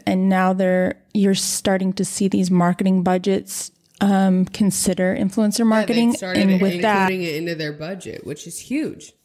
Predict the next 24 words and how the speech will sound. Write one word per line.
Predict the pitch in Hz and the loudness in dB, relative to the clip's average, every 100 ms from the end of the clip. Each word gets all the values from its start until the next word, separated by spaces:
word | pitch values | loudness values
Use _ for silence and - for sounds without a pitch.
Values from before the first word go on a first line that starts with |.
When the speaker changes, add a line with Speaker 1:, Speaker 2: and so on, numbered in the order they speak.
| _ _ _ | _ _ _
Speaker 1:
Huge. | _ 285 - 262 | _ -14 -6 0
Which | 214 208 | 0 2
is | 214 202 | 0 0
huge, | - - - 214 214 202 185 180 170 - - - | -4 -6 0 2 4 4 2 -2 -4 -10 -10 -6
'cause | 240 214 | -2 0
now | 214 208 202 | 2 2 2
the, | 196 202 180 _ _ _ | 2 -2 -2 _ _ _
everybody's | 214 202 196 175 175 170 175 | -2 2 2 2 0 0 -2
going | 196 175 170 | 0 2 2
to | |
need | 170 196 202 254 220 | 0 2 0 2 -2
it. | - | -4
Speaker 2:
Yeah, | 202 202 | -6 -4
I | |
was | 185 185 | -4 -6
gonna | 262 262 | -6 -6
say, | 220 240 220 180 | -4 -2 0 0
now | 180 190 202 | 0 -2 -4
it's | 180 - | -4 -2
like | 175 170 | -2 -2
there's | 196 185 | 0 -2
more | 202 202 208 | -2 -2 0
money | 190 196 190 | -2 0 0
to, | 160 151 - | 0 -4 -6